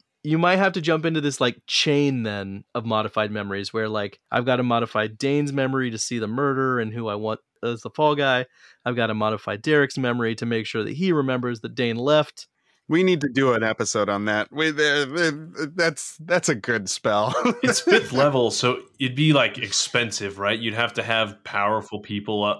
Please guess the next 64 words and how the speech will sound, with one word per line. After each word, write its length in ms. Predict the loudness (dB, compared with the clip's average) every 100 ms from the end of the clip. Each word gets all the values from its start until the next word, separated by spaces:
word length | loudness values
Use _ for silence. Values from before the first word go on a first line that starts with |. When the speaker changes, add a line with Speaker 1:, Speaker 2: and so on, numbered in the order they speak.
| -4
Speaker 3:
uh, 300 | -4 -2 -4 -6 _
you 160 | -10
know, 180 | -6 -4
on 220 | -4 -4 -4
your 220 | -6 -8
payroll, 640 | -6 -4 -4 -4 -4 -4
bard 300 | -2 0 0
or 80 | -4
wizard, 500 | -8 -8 -8 -8 -8
to, 260 | -8 -8 -8
to 140 | -10 -8
get 220 | -8 -6
that 200 | -6 -4
done, 220 | -6 -6
but 80 | -6
it's 140 | -8
possible. 580 | -4 -2 -2 -4 -10 -12 _
I 80 | 0
found 240 | 4 4
the 60 | 2
film. 280 | 2 2 0
It's 120 | -2
called 260 | 0 0
Paycheck. 480 | 0 0 2 0 0
It 100 | -2
is 140 | -2 -2
Ben 160 | -6
Affleck. 380 | -6 -6 -4 -6
Speaker 2:
It's 80 | -6 -10
Paycheck. 580 | -6 -4 -4 -4 -2
Speaker 3:
Two 60 | 2
thousand 300 | 4 4 0
three. 260 | -2 -2 -2
It's 60 |
Speaker 2:
It's 80 | -2
Speaker 3:
based 180 | 2 4 4
on 80 | 4
a 60 |
Speaker 2:
Paycheck. 60 | 4
Speaker 3:
Philip 280 | 4 2 2
K. 60 |
Speaker 2:
I 60 | 2
was 140 | 0
Speaker 3:
Dick. 180 | 0 2
Speaker 2:
close. 260 | 2 0 -2 -14 _
Speaker 3:
Yeah, 320 | -6 -4 -2
Philip 300 | -2 -2 -2
K. 100 | -4
Dick 220 | -4 -4 -6
story. 300 | -6 -6 -4
So 280 | -2 -2 -4 -18 -20 _
that's, 340 | 0 0 -2 -2
yeah, 220 | -2 -2 -8 -10
that's 200 | -8 -6
kinda 200 | -8 -6
what 140 | -6
it 20 |
reminds 320 | -8 -10 -12 -10
me 100 | -12
of, 120 | -10
but 120 | -12 -12
in 100 | -20
a 80 | -18
different 320 | -20 -20 -20